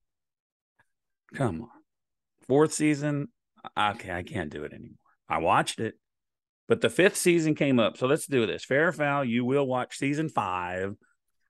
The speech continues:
of Cobra Kai. You're fair, I'm foul. I have no interest in watching it.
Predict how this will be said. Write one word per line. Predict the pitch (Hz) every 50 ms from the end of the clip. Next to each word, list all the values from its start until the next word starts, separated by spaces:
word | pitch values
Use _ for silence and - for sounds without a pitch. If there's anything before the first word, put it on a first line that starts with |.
| _ _ _ _ _ _ _ _ _
of | - 107 107
Cobra | - 151 147 143 131 120 117
Kai. | - 123 110 110 107
You're | 107 113 139 175
fair, | 170 - 139 135 131 131 127 117
I'm | 98 104 120 120
foul. | 117 - 110 113 120 113 110
I | 117
have | 147 170 147
no | 135 117 113 123 139
interest | 151 170 - 175 160 - -
in | 156
watching | 156 170 185 202 - - 123 101
it. | 92 -